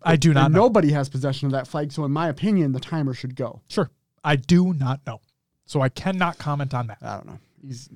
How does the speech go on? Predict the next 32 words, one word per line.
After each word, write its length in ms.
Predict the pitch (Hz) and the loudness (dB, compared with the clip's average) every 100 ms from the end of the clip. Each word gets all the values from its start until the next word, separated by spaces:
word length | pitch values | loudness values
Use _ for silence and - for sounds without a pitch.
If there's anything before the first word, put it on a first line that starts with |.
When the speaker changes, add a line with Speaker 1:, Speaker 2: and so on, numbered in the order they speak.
| - | -20
Speaker 2:
question. 240 | - 117 | -14 -4
Speaker 1:
Maybe 380 | 180 302 247 262 - | 2 4 4 0 -2
you 160 | 170 | -4
could 180 | 156 151 | 0 0
try 240 | - 185 156 | 2 2 4
that 180 | 151 | 4
out 220 | 139 151 156 | 4 2 2
in, 240 | 143 135 | 0 2
uh, 340 | 127 127 127 120 | 0 0 -2 -6
in 100 | - 143 | -2 0
Speaker 2:
Custom. 380 | 139 131 135 - _ _ 160 | 2 0 -2 -8 _ _ 0
Speaker 1:
a, 400 | 156 143 135 131 - | 2 4 2 0 -2
um, 460 | 139 127 120 120 120 _ _ _ _ _ _ _ _ | -4 -2 -4 -8 -10 _ _ _ _ _ _ _ _
in 120 | 165 160 | -2 0
a 120 | 143 | 0
pure, 440 | - - 170 165 | -2 -4 0 2
like, 180 | 151 139 | 2 2
academy 500 | 139 - 165 156 143 | 0 2 2 2 0
bot 320 | 120 135 139 | 2 0 0
match 320 | 180 185 - | 0 0 0
where 80 | 160 | -4
you're 80 | 147 | -4
only 200 | 143 151 143 | -2 -2 -2
playing 240 | 156 143 | 0 0
against 300 | 139 139 - | 0 -2 -4
bots, 400 | 156 170 - - _ _ _ _ | -6 -6 -6 -12 _ _ _ _
and 120 | 175 180 | 0 2
then 80 | 175 | 4
just 220 | 165 - | 2 2
throw 220 | 165 175 | 2 4
the 100 | 165 | 4
flag 420 | 139 170 165 151 | 0 4 4 2